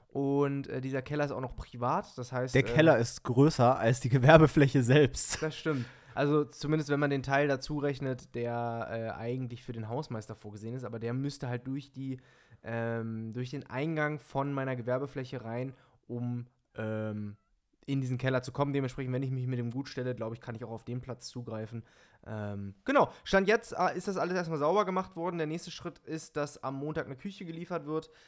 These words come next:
Speaker 1: also morgen. Ähm, darauf die Woche, Montag, äh, am vierzehnten, am Valentinstag, soll die dann verbaut werden von einem, äh, Handwerker, den wir schon bestellt haben.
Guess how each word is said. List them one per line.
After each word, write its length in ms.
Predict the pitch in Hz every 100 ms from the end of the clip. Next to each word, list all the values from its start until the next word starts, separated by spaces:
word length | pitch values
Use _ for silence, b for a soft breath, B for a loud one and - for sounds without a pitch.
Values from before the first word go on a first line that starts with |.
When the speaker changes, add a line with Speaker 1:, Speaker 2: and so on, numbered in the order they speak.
| b
Speaker 1:
also 160 | 131 131
morgen. 420 | 131 151 165 165 b b - _ -
Ähm, 520 | 151 139 139 139 135 _ _ _ _ _ _ -
darauf 320 | 139 123 156
die 120 | 156
Woche, 360 | 151 151 151 113
Montag, 560 | 139 147 151 151 143 - -
äh, 280 | 127 127
am 160 | 117 120
vierzehnten, 400 | - 151 - 135
am 140 | 120
Valentinstag, 720 | 110 139 147 151 - - 135 127
soll 200 | 120 123
die 100 | 120
dann 180 | 117
verbaut 420 | 120 110 131 170 156
werden 300 | 151 151 151
von 180 | 143
einem, 320 | 120 127 127 120
äh, 140 | 123
Handwerker, 480 | 117 139 139 135 131
den 100 | 127
wir 80 | 123
schon 160 | 135
bestellt 340 | 127 - 123 127
haben. 240 | 123 120